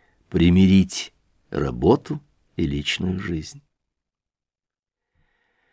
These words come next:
Положение молоденькой девушки в современном обществе несравненно лучше, чем прежде. Обладать специальностью для нее чрезвычайно выгодно.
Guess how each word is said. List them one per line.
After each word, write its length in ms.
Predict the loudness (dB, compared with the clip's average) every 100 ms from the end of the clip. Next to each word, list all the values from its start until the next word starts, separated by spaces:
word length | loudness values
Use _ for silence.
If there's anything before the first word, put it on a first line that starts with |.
| _ _ 6
Положение 560 | 10 10 10 10 10
молоденькой 640 | 10 10 10 8 8 8 8
девушки 640 | 8 8 8 2 0 0
в 80 | 2
современном 680 | 2 4 6 6 6 6 6
обществе 480 | 4 0 -2 2 2
несравненно 680 | 2 2 4 6 6 6
лучше, 460 | 6 6 4 0 -4
чем 380 | -2 -2 -2 -4
прежде. 560 | -4 -4 -4 -8 -12 -16 _ _ _ _ _ _ _
Обладать 520 | 2 6 8 8 6 4
специальностью 1040 | 2 2 2 4 6 6 4 2 0 0
для 140 | 2
нее 200 | 4 4
чрезвычайно 920 | 2 2 2 4 2 4 2 2 2
выгодно. 480 | 2 2 0 -2 -4